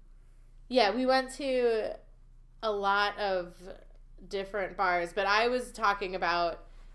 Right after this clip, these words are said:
between the Heineken experience and another bar, we went to a bar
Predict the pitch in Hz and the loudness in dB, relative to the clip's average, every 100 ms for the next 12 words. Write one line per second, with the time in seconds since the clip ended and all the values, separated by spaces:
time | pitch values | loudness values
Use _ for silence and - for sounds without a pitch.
0 | - 190 - - - 233 - 294 381 381 | -18 -18 -18 -14 -8 -6 -6 2 2 4
1 | 311 220 190 190 180 160 - 175 170 160 | 0 0 -2 -4 -8 -8 -6 -4 -4 -6
2 | 170 - 190 170 170 165 165 160 160 160 | -10 -12 -10 -8 -6 -4 -4 -4 -4 -6
3 | 104 202 190 190 185 185 175 175 165 160 | -6 -2 0 0 -2 -2 -2 0 0 -2
4 | 160 | -6